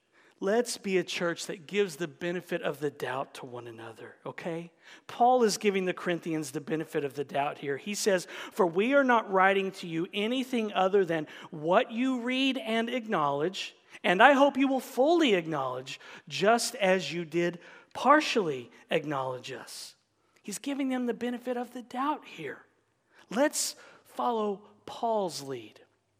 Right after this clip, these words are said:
Let's be a church that doesn't assume that we know what's going on inside of a person's heart,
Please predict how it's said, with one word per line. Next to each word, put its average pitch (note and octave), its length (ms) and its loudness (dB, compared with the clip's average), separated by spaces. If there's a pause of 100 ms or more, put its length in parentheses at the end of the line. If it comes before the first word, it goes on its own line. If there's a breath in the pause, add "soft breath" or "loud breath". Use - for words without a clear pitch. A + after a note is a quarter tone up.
(140)
Let's B3+ 300 -2
be B3+ 160 2
a A3 60 4
church G#3 460 2
that G#3 140 0
doesn't G#3 360 2
assume B3 640 0
that G3 140 8 (220 loud breath)
we A#3+ 240 2
know B3 160 8
what's A#3+ 220 4
going A3+ 320 4
on B3 240 8
inside G3+ 280 2
of F3+ 80 0
a F3 60 2
person's F3+ 480 -2
heart, G#3+ 400 2